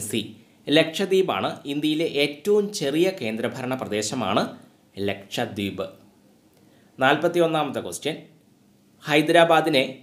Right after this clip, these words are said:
ഇന്ത്യയുമായി കൂട്ടിച്ചേർത്ത ഓപ്പറേഷൻ പോളോ സൈനിക നടപടി നടന്ന വർഷമേത്?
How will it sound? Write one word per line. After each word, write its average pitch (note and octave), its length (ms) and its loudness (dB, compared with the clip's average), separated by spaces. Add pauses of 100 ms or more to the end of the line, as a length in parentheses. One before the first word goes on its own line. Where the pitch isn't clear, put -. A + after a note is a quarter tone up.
(360)
ഇന്ത്യയുമായി F#3 580 4
കൂട്ടിച്ചേർത്ത B2+ 560 -2 (320)
ഓപ്പറേഷൻ F3 540 2 (140)
പോളോ D3 360 6 (300)
സൈനിക D#3+ 360 2 (100)
നടപടി G#2 340 -2 (160)
നടന്ന G#2+ 300 -4 (280)
വർഷമേത്? A2+ 640 -4